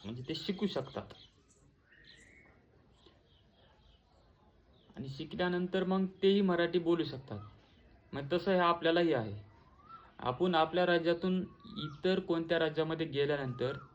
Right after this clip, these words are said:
त्या जागची भाषा, ती सक्ती जर तिथं असेल, तर मग हे,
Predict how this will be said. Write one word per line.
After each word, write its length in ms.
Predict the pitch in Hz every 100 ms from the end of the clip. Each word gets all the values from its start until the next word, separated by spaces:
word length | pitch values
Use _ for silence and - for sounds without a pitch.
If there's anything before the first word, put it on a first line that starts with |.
| -
त्या 180 | 160 180
जागची 460 | 160 160 - 180
भाषा, 540 | 135 127 127 135 135 139 - - - _ - - - _ - _ _ 170
ती 80 |
सक्ती 380 | 175 196 190 220
जर 140 | 208 208
तिथं 200 | 214 208
असेल, 540 | 220 190 196 175 - - - - - -
तर 60 |
मग 60 |
हे, 80 | 170